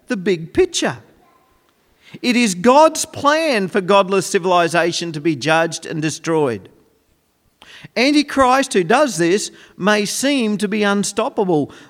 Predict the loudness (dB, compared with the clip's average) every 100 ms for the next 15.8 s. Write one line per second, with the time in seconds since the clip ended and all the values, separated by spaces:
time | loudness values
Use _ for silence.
0 | _ _ -4 -2 -2 -4 -4 -4 0 0
1 | 0 -4 -6 -6 -6 -6 -2 0 0 -4
2 | -8 -16 _ _ -10 -6 -4 -4 -6 -8
3 | -8 -8 -8 -8 -8 -10 -14 -14 -20 -20
4 | -20 _ _ _ _ _ _ _ _ _
5 | _ _ -12 -2 0 2 0 -2 0 2
6 | 4 2 -2 -8 -16 -20 _ _ 0 0
7 | -2 -2 0 -2 -2 0 0 0 2 4
8 | 4 2 0 0 2 0 -2 -10 -20 -12
9 | -6 -2 0 0 0 -2 -2 -4 -4 -4
10 | -8 -6 -6 -4 -6 -8 -14 -20 -20 -20
11 | _ _ _ _ _ _ _ _ _ _
12 | _ _ _ _ _ _ -12 -4 0 0
13 | -2 -4 -6 -8 -8 -6 -6 -6 -6 -8
14 | -4 -4 -4 -8 -8 -4 -2 -4 -8 -12
15 | -8 -6 -6 -8 -10 -14 -14